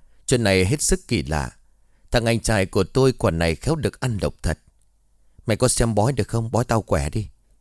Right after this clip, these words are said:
Tương lai mai sau có làm nên cái gì không?" Tôi nửa đùa nửa thật nói với Tình: "Mày có tinh nhưng mà không có tướng. Ăn tục đánh rắm rong hôi, chứ chả làm nên được cái công trạng gì đâu, tao thật đấy. Được cái là có hậu vận tốt,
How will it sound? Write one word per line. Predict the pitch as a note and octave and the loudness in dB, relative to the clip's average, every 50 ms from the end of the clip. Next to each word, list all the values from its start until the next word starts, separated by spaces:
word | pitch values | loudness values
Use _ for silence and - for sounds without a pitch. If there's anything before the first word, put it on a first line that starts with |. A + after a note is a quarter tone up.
| _ | _
Tương | - C3+ B2+ A#2+ | 2 2 2 4
lai | A#2+ A2+ | 2 2
mai | A2 G#2+ A2 - | 2 2 0 2
sau | - A#2 G#2 | 2 0 0
có | - - A#2 | 2 0 0
làm | A#2 A2 F#2 E2+ F2+ | 2 2 0 0 0
nên | G#2 F#2+ | -2 -2
cái | - - - | -2 -2 -2
gì | - F#2 D2+ | 0 -2 -4
không?" | - - F#2+ E2+ D2+ - - _ _ _ _ _ _ _ _ _ _ _ _ _ _ _ _ _ _ _ _ - | -2 -4 -4 -6 -6 -10 -20 _ _ _ _ _ _ _ _ _ _ _ _ _ _ _ _ _ _ _ _ 0
Tôi | D#3+ D#3 | 0 2
nửa | C#3+ B2+ A#2 G#2+ | 4 4 2 2
đùa | G2+ A2 A2+ G#2 G2 | 2 2 2 2 2
nửa | A2 G#2+ G2 F2 | 2 2 0 0
thật | - - F#2+ D2+ | 0 -2 -2 -2
nói | F#2 F#2 G2 A2 | -2 -2 -2 -2
với | A2+ D3 C#3+ - - | -2 -4 -4 -4 -2
Tình: | - F#2+ D#2 D#2 C#2+ C#2+ C#2 - _ _ _ _ _ _ _ _ _ _ _ _ _ _ - | -2 -2 -2 -4 -8 -12 -16 -20 _ _ _ _ _ _ _ _ _ _ _ _ _ _ -4
"Mày | A#2 A#2 A#2+ | -2 -2 2
có | - C3+ C3+ | 2 2 2
tinh | - - C3+ B2+ C3 B2+ | 2 2 0 0 2 0
nhưng | B2+ A#2 | 0 0
mà | G2+ | 0
không | - - A2 G#2+ | 0 0 0 2
có | A#2+ A#2+ | 0 0
tướng. | A2+ - B2 A2+ A2 B2 D3 D#3+ E3 - - - - | 0 0 0 0 0 0 -2 -6 -8 -12 -18 -12 -6
Ăn | - B2 B2 A#2+ G#2 | -2 -2 -2 -2 0
tục | - G#2+ F#2 - | -2 -2 -2 -2
đánh | - G#2+ A2 B2 | -2 -2 -2 -2
rắm | A2+ - A#2+ A#2 B2+ C#3 B2 | 0 0 0 0 0 -2 -2
rong | A#2+ A2+ A2+ A2 G2 | -2 -2 -2 -2 -2
hôi, | G2 A2 A2 A2 G#2+ G2+ F2+ - - _ _ _ _ _ _ _ - | 0 2 2 2 2 0 -2 -6 -12 _ _ _ _ _ _ _ -2
chứ | - D3+ | -2 0
chả | C#3+ - B2+ A2 G#2 | 2 2 2 2 2
làm | G#2+ G#2 G#2 G#2 A2+ | 2 2 0 0 0
nên | A#2+ C3+ A#2+ | 0 -2 -2
được | - - | -2 -2
cái | - C3+ - | -2 -2 -2
công | - C3 A#2+ A2+ | 0 -2 -2 0
trạng | G2+ - G#2+ F2+ F2+ F#2+ | 0 0 0 0 -2 -4
gì | G2+ F#2+ | -4 -2
đâu, | G2 G2+ G#2 A2 G2+ | 0 0 2 2 0
tao | - - G#2+ | 0 -2 -4
thật | - - G2+ F2+ E2 - | -2 -2 -2 -2 -2 -4
đấy. | - G2 A2+ B2 B2+ - _ _ _ _ _ _ _ _ _ _ _ - | -4 -4 -4 -4 -6 -12 _ _ _ _ _ _ _ _ _ _ _ 0
Được | B2+ A#2+ | 0 2
cái | - - A#2 C3 | 2 2 2 2
là | C3 A#2+ | 2 2
có | - C3+ B2 | 2 2 2
hậu | G#2 G#2+ G2 F2+ | 2 2 0 0
vận | - - D2+ B1+ D2 | 0 -2 -2 -2 -2
tốt, | - - A2 B2 C3 | 0 2 2 2 2